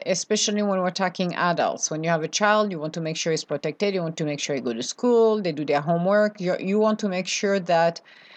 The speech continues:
they have a better life than we did in most cases. And that's why we're hoping they get where they need to be in their life purpose, not trying to dictate them where they should go to school or what they should learn or what diploma or what aspiration you think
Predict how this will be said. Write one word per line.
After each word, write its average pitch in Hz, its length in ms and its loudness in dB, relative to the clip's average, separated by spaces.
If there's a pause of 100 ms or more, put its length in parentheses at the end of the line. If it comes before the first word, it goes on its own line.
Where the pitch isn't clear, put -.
(220)
they 196 640 2
have 190 300 0
a 180 80 2
better 175 300 2
life 175 320 2
than 175 280 -2
we 220 200 2
did 113 500 -2 (640)
in 202 220 2
most 170 220 -2
cases. - 640 -6
And 160 260 0
that's 156 200 -2
why 160 120 4
we're 156 200 0
hoping 165 560 -2 (220)
they 160 140 2
get 165 440 2 (320)
where 180 220 4
they 175 120 0
need 185 280 -2
to 214 160 0
be 165 160 0
in 175 80 0
their 160 160 2
life 165 280 0
purpose, 240 520 2
not 240 280 2
trying 226 300 0
to 185 140 -6
dictate 214 600 -2
them 190 220 0
where 175 160 2
they 156 120 -2
should 135 280 -6
go 202 160 2
to 285 80 0
school 269 480 0
or 175 120 2
what 156 180 2
they 139 80 -6
should 127 260 -4
learn 196 280 0
or 175 100 2
what 147 160 -2
diploma 156 580 0
or 143 80 4
what 143 200 2
aspiration 208 720 0
you 170 80 0
think 170 760 -4